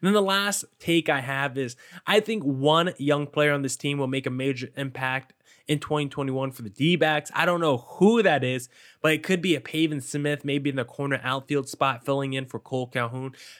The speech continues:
Maybe it's Dalton Varsho if Stephen Vogt absolutely struggles. Varsho, left-handed batter, Carson Kelly, right-handed batter. They can both play at the same time.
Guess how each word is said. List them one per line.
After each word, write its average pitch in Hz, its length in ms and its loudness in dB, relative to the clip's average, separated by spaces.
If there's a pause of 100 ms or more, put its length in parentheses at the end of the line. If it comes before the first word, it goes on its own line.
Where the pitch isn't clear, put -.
Maybe 185 200 4
it's 131 180 -2
Dalton 151 560 0
Varsho 143 640 2
if 131 120 -4
Stephen 147 460 0
Vogt 139 280 2
absolutely 135 640 -2
struggles. 139 640 -2 (460)
Varsho, 151 580 4
left-handed 147 640 -2
batter, 135 380 -2
Carson 143 400 -2
Kelly, 143 300 0
right-handed 135 600 -2
batter. 135 280 -2
They 131 240 -6
can 127 180 -6
both 131 380 -4
play 139 500 0
at 147 240 0
the 131 120 -10
same 139 380 0
time. 127 440 -6